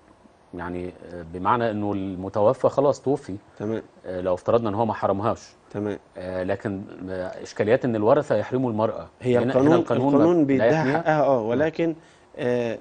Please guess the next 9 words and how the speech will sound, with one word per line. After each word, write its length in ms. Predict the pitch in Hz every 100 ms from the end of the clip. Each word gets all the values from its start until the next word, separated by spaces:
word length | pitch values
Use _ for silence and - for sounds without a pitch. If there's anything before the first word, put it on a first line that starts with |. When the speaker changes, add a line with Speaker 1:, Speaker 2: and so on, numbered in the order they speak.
| -
Speaker 2:
هي، 420 | 127 160 165 139 127
هي 240 | 156 170
نفسها 520 | 170 170 - 170 175
بتتعب 640 | 156 123 123 160 175 143 131
من 140 | 123
حتة 280 | 160 160 123
إنها 220 | 135 135
تلجأ 340 | 135 147 135
للقضاء. 520 | 120 117 - 120 123